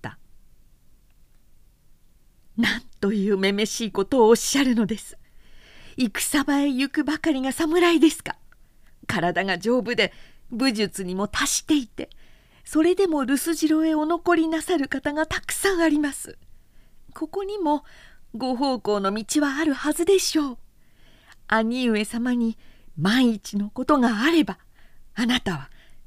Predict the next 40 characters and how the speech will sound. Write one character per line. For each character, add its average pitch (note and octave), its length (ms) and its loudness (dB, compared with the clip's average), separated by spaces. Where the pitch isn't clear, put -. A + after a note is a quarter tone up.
和 B3+ 140 -2
路 A#3+ 140 -6
の G#3 140 -2
家 A#3+ 180 0
を A#3+ 120 -2
継 - 200 -8
ぐ D#4 100 -4
べ E4 120 0
き D4 140 -4
人 G4 240 -2
な F4 120 6
の C#4 120 4
で B3 140 0
す - 160 -8
よ。 E4 100 -2
そ F#4+ 260 2
ん F#4 120 -2
な F4+ 140 2
め F4 160 -2
め F4+ 160 0
し F#4 220 4
い D#4+ 40 -4
こ D4+ 120 -2
と D4+ 120 -2
は D4+ 120 2
二 D#4 180 -2
度 A4+ 140 -6
と F#4+ 180 4
お E4+ 40 4
っ - 20 4
し - 220 -2
ゃ E4+ 40 0
っ - 20 -8
て - 220 -2
は D4 100 4
い C#4+ 80 -2
け E4+ 160 0
ま G4 140 0
せ G#4+ 200 0
ん。 C4+ 100 -4